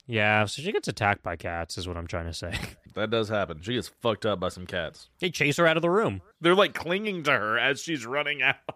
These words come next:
Speaker 1: Yeah, I feel like their claws were, like, inside of her.
Speaker 2: Yeah.
Speaker 1: And then the next time we see Oscar and Ellie together, she, he just straight up asks her if she's a vampire. Like, I don't know how he, like,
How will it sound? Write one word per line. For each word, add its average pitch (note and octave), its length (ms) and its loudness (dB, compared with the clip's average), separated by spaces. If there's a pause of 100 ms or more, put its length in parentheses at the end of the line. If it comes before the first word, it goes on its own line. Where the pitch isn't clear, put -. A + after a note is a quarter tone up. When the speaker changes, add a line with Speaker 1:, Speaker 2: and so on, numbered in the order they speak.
(200)
Speaker 1:
Yeah, D3+ 200 0 (120)
I C3+ 100 4
feel F3+ 140 0
like C#4 100 2
their D3 100 4
claws D#3 260 2
were, G3 80 0
like, D3 220 2
inside B2 500 -2
of B2 80 -2
her. F2 240 -4 (160)
Speaker 2:
Yeah. A2+ 380 4 (340)
Speaker 1:
And D3 100 0
then G3 80 2
the F#3+ 60 0
next F#3+ 160 0
time G#3 220 0
we G3+ 100 0
see E3 440 2
Oscar C3+ 500 0
and B2 160 -2
Ellie A#2+ 240 2
together, F#2+ 460 2
she, B2+ 300 -4
he B2 140 -4
just F3+ 140 -4
straight A#2+ 160 2
up G#2+ 100 0
asks F#2+ 220 2
her G2 60 -4
if E2+ 60 -8
she's G2 140 -4
a F2 40 -6
vampire. F2 480 -4
Like, F#2 180 -2
I A#2+ 60 0
don't C#3+ 100 2
know E3 120 4
how A#2+ 160 4
he, A2+ 420 -2
like, F#2+ 300 -2